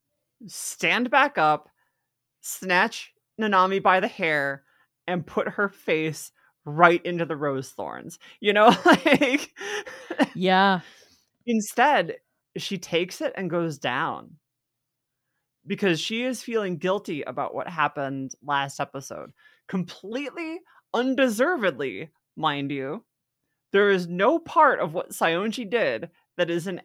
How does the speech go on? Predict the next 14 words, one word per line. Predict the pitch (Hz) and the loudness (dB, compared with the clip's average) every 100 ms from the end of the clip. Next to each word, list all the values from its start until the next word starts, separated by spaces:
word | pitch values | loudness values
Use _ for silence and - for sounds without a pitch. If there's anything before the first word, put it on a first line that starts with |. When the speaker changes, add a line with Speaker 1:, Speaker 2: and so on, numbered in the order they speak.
| - | -8
Speaker 1:
any | 226 240 277 | -4 -2 -2
way | 247 247 226 220 247 _ _ _ _ _ - | 0 0 0 -2 -6 _ _ _ _ _ -4
Utena's | 208 214 196 180 170 | -2 0 0 0 -2
fault. | - 147 - _ _ _ _ _ _ _ - | -4 -2 -4 _ _ _ _ _ _ _ -4
There | 170 | -2
is | 170 160 | 0 -2
no | 170 175 | 0 4
Speaker 2:
Right. | 165 262 262 | 4 4 2
Speaker 1:
way | 262 208 156 | -2 0 -2
that | 147 - | -4 -6
Utena | 185 202 175 | -8 -4 -6
can | 175 175 | -4 -10
be | 156 156 156 | -6 -6 -6
held | 175 165 147 | -4 -2 -2